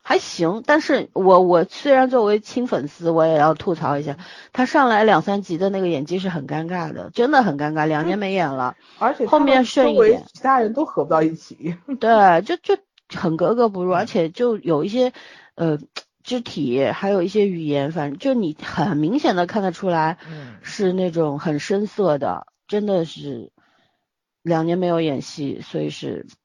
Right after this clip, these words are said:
Speaker 1: 本来他演技也没多好，对吧？
Speaker 2: 本来也很尬，是吗？
Speaker 1: <laughs> 本来不是尬，就是没有到是，
Speaker 2: 嗯。
Speaker 1: 不可能，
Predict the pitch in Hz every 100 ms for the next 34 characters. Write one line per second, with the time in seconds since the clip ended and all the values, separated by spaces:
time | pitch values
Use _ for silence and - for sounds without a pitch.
0 | _ _ _ _ - 156 120 175 269 180
1 | 151 165 147 135 143 170 190 170 131 143
2 | 165 190 - - - - 294 - 190 -
3 | - - 165 165 208 202 135 170 135 131
4 | 123 185 - 262 254 247 233 220 226 302
5 | - - - 262 349 - 339 233 190 240
6 | 359 233 202 190 269 226 233 247 214 -
7 | - - - 381 - 175 139 139 170 240